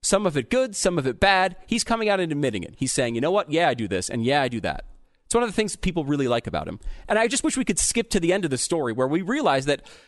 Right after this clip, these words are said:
look, Donald Trump every interaction he has, he's asking people about, uh, Ukraine and what Joe Biden did there.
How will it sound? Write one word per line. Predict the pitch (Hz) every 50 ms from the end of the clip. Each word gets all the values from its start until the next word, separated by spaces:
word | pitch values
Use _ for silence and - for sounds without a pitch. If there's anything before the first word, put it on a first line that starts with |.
| _ _
look, | - 175 190 190 - -
Donald | 143 180 190 214 247 262 202
Trump | - - 202 180 165 160 - - - - _ _ _ _ _ _ _ _ _ _ _ _ _ _ _ _ _ _ _ _ - -
every | 240 214 277 277 254 240
interaction | 240 226 214 208 190 - - 180
he | 175 175 160
has, | 160 151 131 110 107 110 - - -
he's | - - 180 156
asking | 170 156 156 143 - 151 143 -
people | - 139 127 131 123
about, | 120 117 117 113 110 104 113
uh, | 117
Ukraine | 110 120 123 120 - - 117 104 90 85 101 - - - -
and | 135 131 123 120 123
what | 131 135 131 -
Joe | - 139 127
Biden | 110 120 113 110 107 107
did | 104 110 104 90
there. | 101 90 92 -